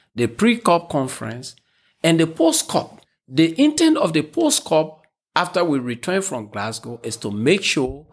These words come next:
the statement made by the president in Glasgow will now bring together member states from the Mano River Union and other African countries that will develop interest in what Liberia want to do to say,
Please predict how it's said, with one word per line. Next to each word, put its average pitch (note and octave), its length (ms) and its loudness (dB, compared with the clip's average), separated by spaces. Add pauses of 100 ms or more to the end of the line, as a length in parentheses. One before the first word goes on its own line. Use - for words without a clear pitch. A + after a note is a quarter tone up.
(300)
the C3+ 140 -2
statement B3+ 560 0
made F#3+ 160 2
by D3+ 140 2
the B2+ 100 -6
president E3 560 -4
in G2 240 -10
Glasgow C#3 560 -2 (100)
will C#3 280 0
now F3+ 340 2
bring F3+ 480 0
together D3 720 -4 (240)
member F3+ 600 0
states - 1200 -4 (600)
from C3+ 220 -2
the A#2+ 100 -2
Mano F#3+ 320 2
River D#3+ 300 2
Union F#2+ 520 -8 (560)
and A2+ 220 -2
other F3+ 280 4
African D#3+ 500 -2
countries C3+ 420 -6
that A2+ 160 -4
will A2 120 -6
develop D#3 560 0
interest D3 420 -4
in G#2+ 120 -10
what A#2+ 180 -2
Liberia A2 440 -4
want G#2+ 240 -8
to F#2 120 -16
do F2 220 -16
to E2+ 180 -18
say, G2+ 320 -14